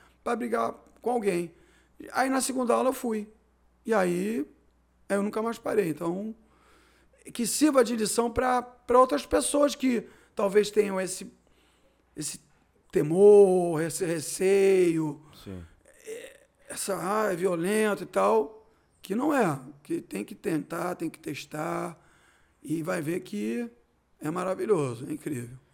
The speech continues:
Speaker 2: É incrível. E você foi pra uma escola depois, né? Que eu entendi, você começou com um aluno do Carson,
Speaker 1: Foi,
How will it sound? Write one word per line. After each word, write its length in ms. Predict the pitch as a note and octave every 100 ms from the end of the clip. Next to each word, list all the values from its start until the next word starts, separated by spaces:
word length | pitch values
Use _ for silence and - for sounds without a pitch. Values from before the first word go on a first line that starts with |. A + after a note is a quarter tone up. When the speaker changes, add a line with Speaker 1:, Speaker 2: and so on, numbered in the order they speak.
| _ _ _ _ -
Speaker 2:
É 60 |
incrível. 440 | C3+ A#2 G#2 F#2 F#2 - _ _ _ _ -
E 360 | - A3 G3+ G3 - _
você 520 | F3+ E3+ - E3 E3+ F#3
foi 360 | - - D#3+
pra 80 | D#3+
uma 120 | E3
escola 560 | D#3 - - C3+ D3+ B2+
depois, 540 | A2+ A2 A#2+ C3+ D3 A2+
né? 240 | B2+ C#3 A#2+
Que 60 | -
eu 60 | A#2
entendi, 260 | A#2 A2
você 160 | C3 C#3
começou 520 | C#3+ C3 - - D3
com 420 | D3 D3+ D3 C3+ D2
um 120 | C3
aluno 560 | C3 B2 C#3 D#3+ E3+ D#3+
do 240 | B2 D3
Carson, 600 | D3 - A#2 G2 - G#2
Speaker 1:
Foi, 240 | - C3+